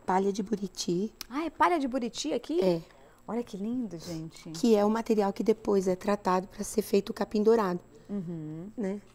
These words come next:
Speaker 2: Uma graça.
Speaker 1: Tem esse outro,
Speaker 2: Deixa eu ver.
Speaker 1: também palha de buriti.
Speaker 2: Eu gostei das composições de cores que você faz. Aqui nós temos, olha, o terroso, um laranja terroso
Speaker 1: É.
Speaker 2: com verde, né?
Speaker 1: Com verde.
Speaker 2: Olha
Speaker 1: E
Speaker 2: que
Speaker 1: aqui
Speaker 2: linda
Speaker 1: é pedra
Speaker 2: combinação.
Speaker 1: mesmo.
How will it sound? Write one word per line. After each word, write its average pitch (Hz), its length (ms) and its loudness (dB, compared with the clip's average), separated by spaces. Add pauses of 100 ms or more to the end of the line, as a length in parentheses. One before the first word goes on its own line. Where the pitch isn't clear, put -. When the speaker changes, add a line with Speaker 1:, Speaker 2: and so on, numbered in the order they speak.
(320)
Speaker 2:
Uma 180 160 -4
graça. 185 600 0
Speaker 1:
Tem 196 180 4
esse 214 300 2
outro, 190 480 2 (440)
Speaker 2:
Deixa 175 120 0
eu 190 60 8
ver. 180 100 4
Speaker 1:
também 180 280 8
palha 170 300 2
de - 120 -8
buriti. - 680 -2
Speaker 2:
Eu 180 80 2
gostei 208 260 6
das 254 140 0
composições 226 560 0
de 208 60 -6
cores 190 320 -2
que - 60 -14
você 185 200 -4
faz. 156 500 -8
Aqui 175 240 -6
nós 202 140 -2
temos, 196 300 -4
olha, 165 180 0
o 156 40 -6
terroso, 190 500 0
um 196 100 -2
laranja 190 460 0
terroso 185 420 0
Speaker 1:
É. 180 80 6
Speaker 2:
com 262 180 4
verde, 214 560 0
né? 196 280 -4 (120)
Speaker 1:
Com 196 140 2
verde. 180 600 0
Speaker 2:
Olha 196 180 4
Speaker 1:
E - 40 0
Speaker 2:
que 277 100 -4
Speaker 1:
aqui 226 80 -2
Speaker 2:
linda 208 160 6
Speaker 1:
é 175 40 0
pedra 208 440 6
Speaker 2:
combinação. 220 200 6
Speaker 1:
mesmo. 160 220 -2